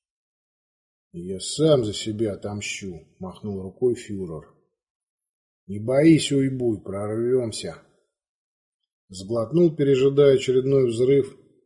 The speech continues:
и приказал: «А имена прифателей ты запомни,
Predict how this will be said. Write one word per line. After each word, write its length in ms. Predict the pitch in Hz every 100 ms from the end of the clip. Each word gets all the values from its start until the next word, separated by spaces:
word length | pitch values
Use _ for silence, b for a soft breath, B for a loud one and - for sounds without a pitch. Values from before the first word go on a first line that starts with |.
| _ _ -
и 180 | 180
приказал: 1000 | 196 120 120 127 110 95 90 80 - _ _ _ _ _
«А 180 | 92 101
имена 460 | 123 147 143 139 131
прифателей 720 | 143 139 135 135 135 135 135
ты 180 | 135 117
запомни, 840 | 127 - - 104 101 98 95 -